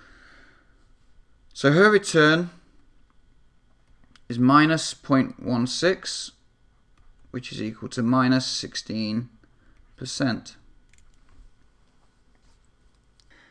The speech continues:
This highlights the dangers of margin trading. In this example, Rose had been hoping that the s-, value of Cederberg Technologies stock would fall. In fact, she got it wrong,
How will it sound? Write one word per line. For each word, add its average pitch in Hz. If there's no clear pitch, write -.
This 208
highlights 165
the 143
dangers 135
of 131
margin 123
trading. 117
In -
this 175
example, 156
Rose 175
had 170
been 139
hoping 170
that 117
the 120
s-, -
value 160
of 139
Cederberg 127
Technologies 117
stock -
would 147
fall. 139
In 165
fact, -
she -
got 151
it 117
wrong, 131